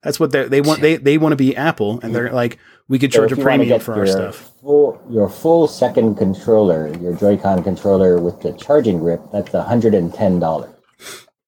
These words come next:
Speaker 3: And then, you know, I guess they, their, their comeback is like, "Well, two people can actually play on this thing from the very start."
Speaker 1: Yeah.
Speaker 3: So it's like we've included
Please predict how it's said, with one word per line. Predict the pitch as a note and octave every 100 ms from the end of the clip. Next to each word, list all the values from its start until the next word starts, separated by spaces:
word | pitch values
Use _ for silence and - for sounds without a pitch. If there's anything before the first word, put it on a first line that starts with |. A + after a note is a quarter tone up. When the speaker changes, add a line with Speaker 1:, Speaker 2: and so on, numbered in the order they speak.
| _ _ _ _ _ - - _ _
Speaker 3:
And | A2
then, | A2 A#2+ A#2+
you |
know, | C#3
I | A2 A#2+
guess | D3 -
they, | B2
their, | G2+ - G#2 G#2
their | G2 G#2+ G2
comeback | - D3+ A2 G2 F2
is | F#2+ F#2
like, | F2+ F2+ F2+
"Well, | B2+ B2+ -
two | - - G3+
people | F#3 D#3 B2+
can | G#2+ - C3+ C3
actually | F#2 A2 A2 - F#2
play | - - A#2 A2+ G2+
on | F2+ D#2+
this | D#2 -
thing | - D#2+ D#2
from | - E2+
the | D#2+
very | F2 F2
start." | - F#2 D#2+ - -
Speaker 1:
Yeah. | B2 A#2 A2 G#2 -
Speaker 3:
So | F2+ F2 F2 - -
it's | F#2+ F2
like | F#2+ F2+ -
we've | G#2 F#2+
included | G2+ G2 F#2+ - D3+ D3 C3+ A2